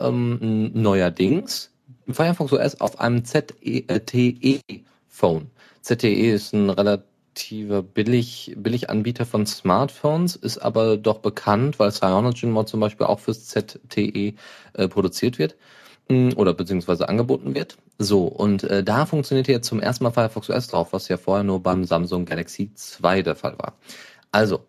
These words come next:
äh, erstmal wurde der Lock-Screen gezeigt, der ein bisschen, der sich ein bisschen unterscheidet, ähm, zwischen dem von Android. Ähm, es gibt runde Icons, das haben viele von euch sicherlich schon gesehen. Der Dialer wurde mal gezeigt und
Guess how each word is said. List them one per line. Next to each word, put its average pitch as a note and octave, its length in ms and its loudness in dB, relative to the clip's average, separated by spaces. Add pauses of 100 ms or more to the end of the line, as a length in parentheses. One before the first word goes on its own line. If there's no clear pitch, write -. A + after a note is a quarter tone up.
(100)
äh, A#2+ 280 4
erstmal D3+ 340 2
wurde A#2+ 160 4
der F2 140 2
Lock-Screen D#3 760 -2
gezeigt, E3 600 -4
der A#2 160 2
ein A#2+ 180 -2
bisschen, C3 480 0
der A#2 80 2
sich A2+ 160 -6
ein A#2+ 120 0
bisschen C3 420 2
unterscheidet, F#2+ 760 -2
ähm, G2 480 -6 (280)
zwischen G#2 240 -8
dem G2 100 2
von G2 160 -2
Android. F#2+ 400 -2 (480)
Ähm, G2+ 400 4 (560)
es A2+ 140 2
gibt B2 160 -2
runde C#3+ 360 4
Icons, F3 520 2
das - 160 -2
haben G#2 360 2
viele - 320 -2
von B2 140 2
euch G#2+ 140 0
sicherlich G2 320 -4
schon F#2 140 -2
gesehen. A2 360 2
Der F#2+ 120 2
Dialer C3 440 0
wurde A#2+ 160 -2
mal G#2 200 2
gezeigt G2+ 580 -2
und D3 320 -2